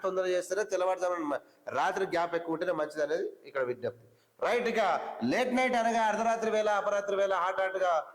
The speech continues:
ఏదైనా తినాలనేటువంటి అలవాటు మీకుందా? అయితే తస్మాత్ జాగ్రత్త. అలా రాత్రుల వేళ, రాత్రుల వేళ మించి తినేవారికి ఆ గుండె జబ్బులు వచ్చేటువంటి ప్రమాదం ఎక్కువగా ఉన్నాయని తాజా అధ్యయనంలో వెల్లడైంది. ఫ్రాన్స్లోని యూనివర్సిటీ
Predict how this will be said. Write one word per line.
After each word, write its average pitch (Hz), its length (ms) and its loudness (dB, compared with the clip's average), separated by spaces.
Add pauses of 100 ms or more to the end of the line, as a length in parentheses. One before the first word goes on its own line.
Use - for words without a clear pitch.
(200)
ఏదైనా 220 420 0
తినాలనేటువంటి 190 680 0
అలవాటు 180 440 2
మీకుందా? 170 540 0 (280)
అయితే 190 500 0
తస్మాత్ 190 340 0
జాగ్రత్త. 156 480 0 (280)
అలా 202 240 2
రాత్రుల 220 460 0
వేళ, 208 220 2 (320)
రాత్రుల 196 300 2
వేళ 196 300 4
మించి 175 300 -2
తినేవారికి 185 760 0 (240)
ఆ 151 100 4
గుండె 160 340 0
జబ్బులు 190 280 -2
వచ్చేటువంటి 175 420 -2
ప్రమాదం 160 360 0
ఎక్కువగా 160 360 0
ఉన్నాయని 151 260 0
తాజా 156 320 0
అధ్యయనంలో 147 420 -2
వెల్లడైంది. 127 400 0
ఫ్రాన్స్లోని 220 840 0
యూనివర్సిటీ 196 640 -2